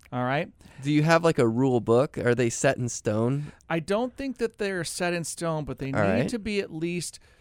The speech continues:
Speaker 1: written in some form or fashion. And what this amounts to,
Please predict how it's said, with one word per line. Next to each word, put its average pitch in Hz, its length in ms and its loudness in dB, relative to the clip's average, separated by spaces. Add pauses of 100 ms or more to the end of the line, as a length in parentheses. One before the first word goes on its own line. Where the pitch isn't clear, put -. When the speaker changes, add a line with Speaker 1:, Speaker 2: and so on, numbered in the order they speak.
(320)
Speaker 1:
written 139 800 -4 (120)
in 139 160 -4
some 160 340 -2
form 151 360 -2
or 139 80 -4
fashion. 135 600 -4 (260)
And 160 220 -2
what 240 220 -4
this 294 200 -8
amounts 190 440 -4
to, 117 220 -10